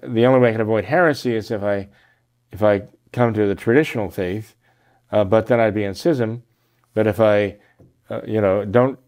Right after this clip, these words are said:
if I don't become schismatic and I'm loyal to Francis, but then I basically have to choose heresy. And, but they're, but they're both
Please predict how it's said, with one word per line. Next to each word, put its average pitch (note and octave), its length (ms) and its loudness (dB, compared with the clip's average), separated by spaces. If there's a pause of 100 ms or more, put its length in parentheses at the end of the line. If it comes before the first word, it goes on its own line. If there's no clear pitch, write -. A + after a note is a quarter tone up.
if A2+ 160 -6
I A2 80 4
don't A2+ 200 0
become G2+ 220 -6
schismatic B2 520 0
and A2 80 -6
I'm G2 200 -6
loyal A2+ 280 2
to G2+ 80 -2
Francis, E3 920 -4 (840)
but A#2+ 160 4
then B2 140 4
I A2+ 140 4
basically G2+ 960 -4
have G2 160 -6
to F#2+ 100 -16
choose F#2+ 280 -6
heresy. A2 600 -8 (960)
And, F#2+ 540 0
but G#2 140 2
they're, A#2+ 160 4
but G#2+ 240 0
they're A2 140 4
both C#3 440 0